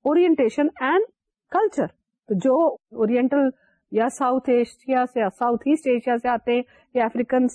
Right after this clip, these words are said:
افریقن کنٹری سے آتے ہیں، مائگریٹ کرتے ہیں، تو وہاں پر they will perform poorly۔ اچھا، اس کی ایویڈنس کیا ہے کہ یہ، یہ ٹیسٹ کی انوائرمنٹ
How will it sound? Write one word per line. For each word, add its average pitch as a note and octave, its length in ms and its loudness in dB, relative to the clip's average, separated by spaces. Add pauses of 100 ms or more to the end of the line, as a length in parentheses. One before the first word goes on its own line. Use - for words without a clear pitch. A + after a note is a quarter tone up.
(140)
افریقن A#3 440 -4
کنٹری A#3 280 -4
سے B3+ 140 -4
آتے A#3+ 220 -4
ہیں، A#3+ 60 -2
مائگریٹ A3 360 -2
کرتے A#3+ 260 -6
ہیں، F#4 80 2 (440)
تو C4+ 80 -2 (140)
وہاں C4 320 0
پر F4 100 0
they D4+ 220 2
will F4 200 2
perform F4 380 0
poorly۔ F4 280 2 (720)
اچھا، - 240 -8 (220)
اس A#4+ 180 0
کی A4+ 180 0
ایویڈنس D#4+ 440 0
کیا B3+ 240 -2 (120)
ہے D#3 120 -12 (1400)
کہ B3+ 60 -4
یہ، C4+ 400 2 (460)
یہ G#3 280 0 (500)
ٹیسٹ - 340 -6 (120)
کی B3+ 100 -2
انوائرمنٹ G3+ 580 0